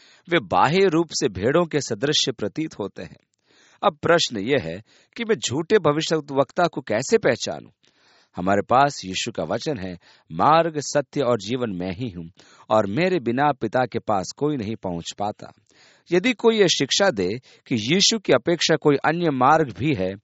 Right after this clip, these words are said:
और संकीर्ण मार्ग की अपेक्षा कोई अन्य मार्ग है, तो वह झूठा भविष्यद्वक्ता है। आज अनेक हैं जो केवल जीवन शैली तथा कार्यों पर बल देते हैं और यीशु को पृथक कर देते हैं। ध्यान देने का एक महत्वपूर्ण विषय यह भी है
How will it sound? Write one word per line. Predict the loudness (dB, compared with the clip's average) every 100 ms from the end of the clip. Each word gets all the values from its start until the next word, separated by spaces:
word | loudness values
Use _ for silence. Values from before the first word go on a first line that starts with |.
| _ -20 -2
और | 2 2
संकीर्ण | 2 0 -2 -4 -4 -4 -2
मार्ग | 4 4 2
की | 0 -2
अपेक्षा | 0 -2 -2 -4
कोई | 0 0
अन्य | 0 -2 -2 -6
मार्ग | -2 0 -2 -2 -4
है, | -4 -8 -18 -16 -6
तो | -2
वह | -2
झूठा | -2 -6 0 0
भविष्यद्वक्ता | 0 -4 -6 -8 -8 -8 -8
है। | -10 -14 _ _ _ _ _ 2
आज | 2 2
अनेक | -2 0 0 0
हैं | -2
जो | -2
केवल | -2 2 2 2
जीवन | 0 0 0
शैली | 0 2 2 2 -2 -10 -16 -6
तथा | -2 0 -2 2
कार्यों | 2 4 4
पर | 2 4
बल | 2 2
देते | -2 -2 -4
हैं | -6 -14 -18 -20 -8 -6
और | 0
यीशु | 2 2 0
को | -2
पृथक | -2 -4 -4 -6
कर | -6 -6
देते | -8 -8 -12
हैं। | -14 -20 _ _ _ -12
ध्यान | -2 0 2
देने | 0 -2 -2
का | -2
एक | -2 -4
महत्वपूर्ण | -6 -6 -6 -4 -2
विषय | -2 -2 -2
यह | -2 -4
भी | -2 -2
है | -2 -6